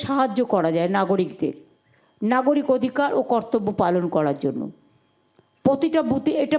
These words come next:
প্রত্যেকটা গ্রাম সভা অনুযায়ী হবে। বিএসকে এই কাজটা করবে, বাদবাকি বিডিওরা সাপোর্ট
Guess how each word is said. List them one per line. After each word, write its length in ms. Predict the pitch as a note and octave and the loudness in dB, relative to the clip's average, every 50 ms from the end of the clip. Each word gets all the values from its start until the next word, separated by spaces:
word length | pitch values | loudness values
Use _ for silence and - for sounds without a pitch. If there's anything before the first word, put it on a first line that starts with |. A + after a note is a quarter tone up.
| D#4 D4 | 0 0
প্রত্যেকটা 500 | C#4+ C#4 C#4+ - D#4 D4+ D#4 - F4 - G#4+ G#4+ - - - _ _ - A3 G3 | -2 -2 -2 -4 -4 -4 -2 -2 0 0 0 -4 -6 -12 -20 _ _ -12 -4 -2
গ্রাম 200 | B3 B3+ C4+ C#4 B3 - | 0 0 0 0 -2 -4
সভা 200 | - D#4 A#3+ B3 A#3 A3 | -4 -2 -2 0 -2 -2
অনুযায়ী 280 | G3+ F#3+ F3+ F3 D#3+ E3 E3 | -4 -4 -2 -2 -2 -2 -2
হবে। 180 | D3 C#3 C3+ G3 - _ _ _ _ _ _ _ _ _ _ _ _ _ _ _ _ _ _ _ _ | -4 -6 -8 -12 -12 _ _ _ _ _ _ _ _ _ _ _ _ _ _ _ _ _ _ _ _
বিএসকে 680 | D4 G3+ G3 - C4+ D4 D#4+ F#4 - - - - D#4+ E4+ F4 F4 C#5 D5 C5 C5+ F#4 | -10 -2 0 0 2 2 0 -2 -4 -4 -4 -2 -2 0 0 -2 -4 -6 -4 -4 -4
এই 80 | C#4 - - | -2 -2 -2
কাজটা 300 | A#3+ A3+ - - - A#3 - - | -2 -2 -4 -4 -6 -6 -4 -2
করবে, 240 | E3+ C#3+ A2 G#2 G#2 - - - _ _ _ _ _ _ _ _ _ _ _ _ _ _ _ _ _ _ _ _ _ _ _ _ _ _ _ _ _ _ _ _ _ _ _ _ _ _ _ _ _ _ _ _ _ _ _ _ _ _ _ - | -4 -4 -4 -6 -10 -12 -16 -20 _ _ _ _ _ _ _ _ _ _ _ _ _ _ _ _ _ _ _ _ _ _ _ _ _ _ _ _ _ _ _ _ _ _ _ _ _ _ _ _ _ _ _ _ _ _ _ _ _ _ _ 2
বাদবাকি 540 | G3+ A3+ B3 A#3+ A3 B3 C#4+ C#4 - D4+ D4 C#4 B3+ - - - - - _ _ _ _ _ _ _ - | 4 4 4 4 2 0 0 2 2 0 0 0 0 -4 -8 -12 -20 -20 _ _ _ _ _ _ _ -2
বিডিওরা 420 | G3 A3+ A#3 G#3+ C4+ C4+ C4+ C#4 C4+ C4+ C4+ | -2 -2 0 2 2 4 4 4 2 2 0
সাপোর্ট 280 | C4 - - C#4 B3 | 0 2 2 0 2